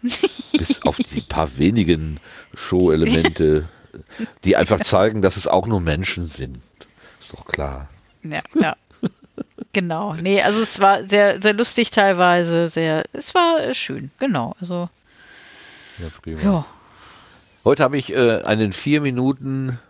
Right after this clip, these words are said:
Speaker 2: MINT-Korrekt-Beitrag gehört, wo ich aber leider erfahren musste, dass jetzt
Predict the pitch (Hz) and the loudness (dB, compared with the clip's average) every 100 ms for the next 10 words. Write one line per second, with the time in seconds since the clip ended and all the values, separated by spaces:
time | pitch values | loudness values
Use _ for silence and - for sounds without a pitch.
0 | _ _ _ _ _ - 135 151 131 117 | _ _ _ _ _ 0 0 2 2 2
1 | 123 - 98 110 123 117 - - 110 113 | 2 2 2 4 2 0 0 0 4 4
2 | 120 - 98 95 113 107 95 98 101 85 | 2 -2 -12 -2 0 2 2 4 4 2
3 | - 104 104 98 - 104 101 95 95 92 | 0 -6 -4 -6 -2 2 2 2 -2 -4
4 | - 95 - - - | -2 -6 -4 -12 -14